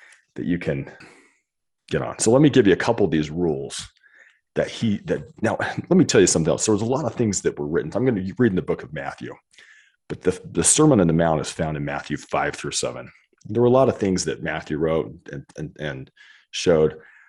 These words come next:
but the Sermon on the Mount was important to me because it's actually the sermon that Jesus decided. I mean, he could have said anything he wanted,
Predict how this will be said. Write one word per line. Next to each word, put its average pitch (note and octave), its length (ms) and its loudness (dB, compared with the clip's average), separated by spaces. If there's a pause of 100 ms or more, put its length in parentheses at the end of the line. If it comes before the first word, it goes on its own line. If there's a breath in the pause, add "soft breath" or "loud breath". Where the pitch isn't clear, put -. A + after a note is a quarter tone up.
(340 loud breath)
but - 280 0 (220)
the F2+ 100 -10
Sermon C3+ 320 2
on F2 120 2
the D2+ 60 -4
Mount E2 300 -4 (220)
was D#2 360 -4 (180 loud breath)
important - 420 -6
to G#2+ 100 -6
me F#2+ 120 2
because D2+ 280 -6
it's - 140 -8
actually - 300 -4
the D#2 80 -4
sermon F#2 440 0
that C2+ 140 -14
Jesus F2 580 -4
decided. E2+ 440 -2
I D2 40 -8
mean, F2 100 -8
he A#2 60 -10
could - 120 -2
have - 60 -4
said - 260 0
anything E3+ 360 0
he G2 100 2
wanted, E2 340 -2